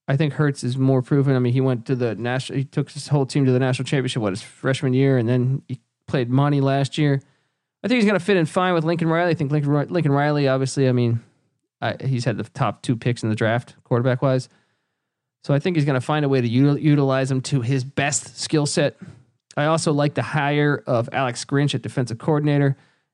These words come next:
Now, I know I've, I've published this, uh, or I've posted that opinion on, on social media. People fired back saying, "Oh, well, he was terrible at Ohio State last year." Well, Ohio State also had Greg Schiano, so he didn't really have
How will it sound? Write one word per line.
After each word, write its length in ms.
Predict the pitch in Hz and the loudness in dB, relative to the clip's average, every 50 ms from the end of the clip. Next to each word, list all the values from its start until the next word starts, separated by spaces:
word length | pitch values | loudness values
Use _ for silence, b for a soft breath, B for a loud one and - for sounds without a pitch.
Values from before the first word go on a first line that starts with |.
| _ - | _ -2
Now, 140 | 120 117 117 | 0 0 2
I 100 | 117 117 | 2 2
know 280 | 120 127 127 127 127 139 - _ _ _ _ _ _ - | 2 2 2 2 0 -2 -8 _ _ _ _ _ _ -8
I've, 340 | - 104 107 113 117 - 131 - | -4 -4 -2 -2 -2 -2 -4 -2
I've 280 | - 113 104 104 117 _ _ _ _ _ - | -2 -4 -4 -4 -6 _ _ _ _ _ -10
published 480 | - - 135 127 135 131 123 - - | -4 -2 -2 0 0 0 0 0 0
this, 260 | - 135 127 120 - - - | 0 0 0 0 -4 -6 -4
uh, 40 | 117 | -2
or 320 | 120 113 101 95 90 95 | -2 0 0 0 0 0
I've 160 | 98 101 - - | -2 -4 -6 -4
posted 320 | - 139 127 123 - 120 | -2 0 0 0 -2 -2
that 120 | 120 117 110 | -2 -2 -2
opinion 380 | 113 - - 131 127 127 123 | -4 -2 0 2 2 2 2
on, 220 | 110 110 110 107 - | 2 2 0 -2 -2
on 240 | - 101 101 104 107 | -4 -4 -4 -4 -4
social 320 | - - 117 117 - 120 | -2 -2 -2 0 0 0
media. 400 | 120 120 120 120 120 117 117 117 b b b b b b b b _ - | 2 2 2 2 2 2 0 -2 b b b b b b b b _ -2
People 260 | - 131 107 104 107 | -2 0 0 0 -2
fired 400 | 110 - - 117 113 120 120 107 | -2 0 -2 0 0 0 0 0
back 300 | - 117 110 110 113 - | 0 -2 -2 -2 -2 -4
saying, 260 | - 131 113 110 107 | -4 -2 -2 0 0
"Oh, 160 | 120 123 127 127 | 0 2 2 2
well, 80 | 123 | 2
he 160 | 123 131 135 135 131 | 2 4 4 4 2
was 120 | 127 120 | 2 0
terrible 340 | - - 151 143 139 135 131 | 0 0 0 2 2 2 2
at 60 | 123 | 2
Ohio 280 | 123 120 135 123 123 120 | 2 0 0 0 -2 -2
State 240 | - 151 131 107 | -2 -2 -2 -2
last 240 | 92 95 98 117 - | -2 -6 -6 -6 -6
year." 100 | 101 107 | -4 -2
Well, 180 | 120 147 170 170 | 0 2 2 2
Ohio 380 | 98 139 135 139 170 - 175 | 0 0 0 0 2 0 0
State 260 | 151 - - 185 170 147 | 0 0 0 0 2 2
also 280 | 143 156 151 - 147 | 0 0 0 0 0
had 420 | 123 113 135 120 113 113 113 120 - _ _ _ _ _ _ _ _ _ _ - | 0 2 0 0 0 0 -2 -4 -8 _ _ _ _ _ _ _ _ _ _ -4
Greg 200 | - 135 135 127 | -2 -2 -2 -2
Schiano, 600 | - - 135 131 139 147 147 135 127 127 120 117 | -2 0 0 2 2 2 0 0 0 0 -2 -2
so 120 | - 117 | -2 -2
he 200 | 117 123 170 175 | 0 0 0 0
didn't 300 | 165 - 151 151 151 131 | 0 0 2 2 2 0
really 240 | - 147 147 135 127 | 0 0 0 2 2
have 400 | 120 139 143 135 131 123 123 | 2 2 2 0 0 -2 -6